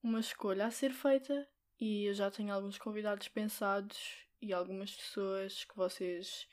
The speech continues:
conhecem, outras que provavelmente não, não sei. Ahm, se tiverem interesse em ouvir alguém e quiserem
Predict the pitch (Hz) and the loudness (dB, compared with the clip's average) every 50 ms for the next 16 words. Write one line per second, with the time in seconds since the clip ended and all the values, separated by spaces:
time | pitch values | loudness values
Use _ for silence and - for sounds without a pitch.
0 | - - - - - - - - _ _ - - 196 190 208 220 240 240 240 - | -20 -20 -20 -20 -20 -20 -20 -20 _ _ -6 -4 -2 0 2 2 2 2 0 0
1 | - 254 240 233 233 214 202 202 - 208 196 - - - - - - 208 202 202 | 2 2 2 2 2 0 -2 -2 -4 -6 -6 -6 -6 -8 -8 -4 -2 -2 -2 -2
2 | 202 - 208 196 196 185 185 190 185 185 185 185 185 190 - - 214 220 226 233 | -4 -4 -4 -2 0 2 2 2 2 2 2 -2 -4 -6 -2 0 2 2 2 2
3 | 240 240 233 208 190 196 202 - - 240 220 220 226 233 233 233 240 240 254 - | 2 2 0 0 0 -2 -4 -4 0 0 2 2 2 2 0 0 -2 -4 -8 -12
4 | - - - - - - - - _ _ _ - 226 220 214 208 208 208 208 208 | -16 -20 -20 -20 -20 -20 -20 -20 _ _ _ 0 2 2 4 4 4 2 2 0
5 | 208 208 208 208 208 208 208 214 214 233 - - - - - 226 214 208 220 220 | -2 -2 -2 -2 -2 -2 -2 -4 -4 -6 -6 -8 -6 -2 0 0 2 2 2 2
6 | 226 220 220 214 220 220 220 - 233 233 233 220 - 226 220 214 214 208 214 214 | 2 2 2 2 2 2 4 4 2 2 2 0 -2 -2 -2 -2 0 0 0 0
7 | 214 214 214 208 208 220 214 214 214 208 202 202 202 196 - _ _ _ _ _ | 2 2 2 2 2 0 0 0 0 -2 -4 -6 -8 -10 -14 _ _ _ _ _
8 | _ _ _ _ _ - _ - - - - - 214 220 220 208 196 196 190 190 | _ _ _ _ _ -20 _ -20 -20 -4 -2 -2 -2 0 -2 0 2 4 4 4
9 | 190 190 190 190 202 226 | 2 0 -2 -4 -8 -10